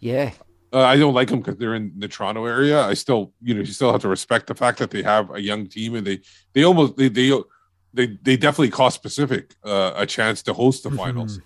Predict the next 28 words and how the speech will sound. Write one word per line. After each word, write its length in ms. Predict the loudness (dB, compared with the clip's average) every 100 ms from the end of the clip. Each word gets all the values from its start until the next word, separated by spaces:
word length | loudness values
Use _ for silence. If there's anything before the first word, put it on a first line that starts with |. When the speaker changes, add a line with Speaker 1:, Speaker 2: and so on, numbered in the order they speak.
| _ -4
Speaker 2:
by 220 | 2 2
Speaker 1:
Yeah. 80 | 2
Speaker 2:
beating 260 | 0 0
them 160 | -2 -2
here. 300 | 0 0 0
So 320 | -2 -4 -6 _ _ _
yeah, 140 | -2 -2 -2
th-, 140 | -8 -4
there 200 | 0 2
are, 380 | 6 6 6 4
like, 200 | 2 2
good 180 | -2 2
moments. 340 | 0 0 -6
The 140 | 0 2
other, 240 | 2 0
like 220 | 0 -2
I 40 | 0
said, 260 | -2 -4 -8 _ _ _ _ _
but 80 | -2
the 80 | 4
thing 160 | 6
is 180 | 6 4
with 100 | 2
F 160 | 2 2
C 140 | 0
Edmonton, 480 | 0 0 0 0 0
they 140 | 0
have, 240 | 2 2